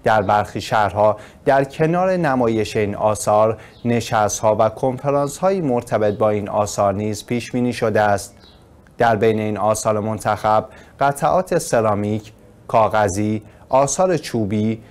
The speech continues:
فلزی، عاج یا منسوجات دیده می‌شود که به کشورها و ادوار مختلف اسلامی،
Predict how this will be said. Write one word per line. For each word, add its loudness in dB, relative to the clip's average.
فلزی، 0
عاج 2
یا 2
منسوجات -2
دیده -2
می‌شود 2
که 0
به 0
کشورها 0
و 0
ادوار 2
مختلف -2
اسلامی، 0